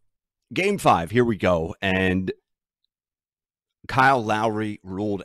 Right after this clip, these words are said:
out for the Miami Heat. I mean, he has been, you know, sort of a warrior for the Miami Heat, not to compliment the, uh, opposition here, but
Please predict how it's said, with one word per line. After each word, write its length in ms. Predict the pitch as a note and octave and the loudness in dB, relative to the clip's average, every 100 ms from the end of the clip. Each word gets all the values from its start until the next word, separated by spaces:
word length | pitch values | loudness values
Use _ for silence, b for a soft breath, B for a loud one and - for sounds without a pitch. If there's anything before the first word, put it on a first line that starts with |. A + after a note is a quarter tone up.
| - | -6
out 300 | G2+ F#2 - | -4 -4 -6
for 140 | - | -10
the 80 | F2 | -4
Miami 440 | F2+ F#2 F#2 F2+ | 0 2 2 -2
Heat. 340 | D#2+ - F#2+ E2 | -6 -2 -2 -2
I 80 | F2+ | -2
mean, 140 | F#2 | -2
he 160 | F#2+ C3 | -2 0
has 200 | A2 E2+ | -2 -2
been, 480 | G2+ F#2+ F2+ F2 E2 _ _ _ _ _ - | -4 -4 -4 -6 -12 _ _ _ _ _ -10
you 80 | F2+ | -8
know, 60 | |
sort 240 | D#2+ A2+ A2+ | -6 -4 -2
of 80 | F2+ | -2
a 40 | |
warrior 520 | D#2+ G2 A#2 F#2 E2+ | 0 4 4 2 -8
for 240 | - F#2 D#2+ | -6 -8 -6
the 80 | |
Miami 420 | E2 E2+ F#2 E2 D#2 | -6 -4 -4 -4 -6
Heat, 300 | G2 E2 D#2 | -6 -6 -10
not 300 | E2+ F2 - | -8 -8 -8
to 100 | D#2+ | -10
compliment 560 | - F#2 E2+ E2 E2 | -4 -4 -4 -6 -6
the, 240 | - E2 D#2+ | -6 -6 -4
uh, 140 | D#2 - | -6 -6
opposition 720 | F2 - D#2 F#2 F2+ D#2+ D2+ | -8 -8 -8 -6 -4 -8 -10
here, 240 | D#2 C#2 | -12 -12
but 260 | - D#2 | -10 -10